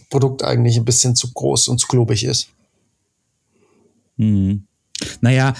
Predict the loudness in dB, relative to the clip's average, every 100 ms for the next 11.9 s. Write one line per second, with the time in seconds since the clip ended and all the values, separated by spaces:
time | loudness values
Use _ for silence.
0 | -2 0 2 0 -2 -2 -2 0 0 0
1 | 0 0 0 0 2 0 -2 -2 -2 -2
2 | -4 -4 -2 0 0 0 2 2 0 -4
3 | -18 -20 _ -2 -2 2 0 2 2 2
4 | 4 4 2 0 -2 -4 -2 -2 -4 -4
5 | -4 -2 -2 -2 -4 -4 0 2 2 2
6 | 2 -2 -8 -20 -20 -20 _ 0 2 4
7 | 2 0 -6 -18 -20 -20 _ -20 -10 -4
8 | 0 2 2 2 0 -2 0 0 -2 -2
9 | -2 0 0 0 -2 0 0 -2 -4 -2
10 | 0 0 0 -2 0 -2 -2 -2 -2 -2
11 | -4 -4 -2 -2 0 0 0 0